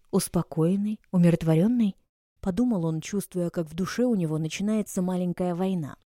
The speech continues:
"Не могла же я так сильно измениться за пару недель", рассмеялась Кэлси.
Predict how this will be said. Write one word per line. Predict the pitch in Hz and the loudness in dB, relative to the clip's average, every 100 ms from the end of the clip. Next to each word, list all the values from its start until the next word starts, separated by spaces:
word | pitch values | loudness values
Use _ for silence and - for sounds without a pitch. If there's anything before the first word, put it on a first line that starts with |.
| _ _ _ - | _ _ _ 0
"Не | 214 | 2
могла | 202 175 196 | 4 2 2
же | 311 | 2
я | 359 | 2
так | 370 349 | 0 -2
сильно | - 262 233 240 | -2 2 4 4
измениться | 262 294 196 - | 4 4 2 -2
за | 156 170 | -2 0
пару | 175 170 | 2 0
недель", | 175 160 147 - - _ - | 0 -2 -4 -8 -16 _ -6
рассмеялась | 185 - 185 165 143 147 | -6 -2 -2 -2 -4 -6
Кэлси. | - 160 143 - - | -6 -6 -6 -12 -18